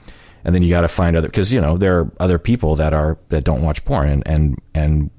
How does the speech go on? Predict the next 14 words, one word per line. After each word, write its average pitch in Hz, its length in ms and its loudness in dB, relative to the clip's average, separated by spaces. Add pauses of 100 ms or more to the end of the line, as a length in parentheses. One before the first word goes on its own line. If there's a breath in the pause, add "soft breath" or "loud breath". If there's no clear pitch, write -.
(400)
don't 82 280 -2
wanna 104 260 0
do 73 160 -4
that 67 180 -4
sort 73 160 -4
of 69 60 -4
thing. 67 160 -8 (520 loud breath)
Whereas 82 280 0
there 76 160 0
are - 20 2
other 110 140 0
people 82 220 -2
that 82 160 -2
do, 98 420 0